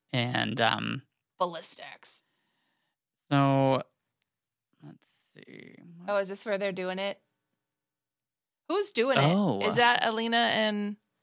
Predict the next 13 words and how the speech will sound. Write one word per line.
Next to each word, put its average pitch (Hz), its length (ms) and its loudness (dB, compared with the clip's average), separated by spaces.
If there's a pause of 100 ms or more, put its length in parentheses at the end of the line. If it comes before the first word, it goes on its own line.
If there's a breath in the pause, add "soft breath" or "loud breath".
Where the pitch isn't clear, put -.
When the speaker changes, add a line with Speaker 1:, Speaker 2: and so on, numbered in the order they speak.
(640)
Speaker 1:
Mm. 190 340 0 (440 loud breath)
Speaker 2:
No? 269 480 -2 (840)
Speaker 1:
I 151 60 0
don't 135 80 0
Speaker 2:
Who's 135 60 2
Speaker 1:
know. 135 120 2
Speaker 2:
doing 196 200 2
it? - 240 -4 (1400)
Speaker 1:
Maybe 170 260 2
it's 190 160 0
Wylan 143 480 0
and 127 100 0
Jesper? 240 520 -2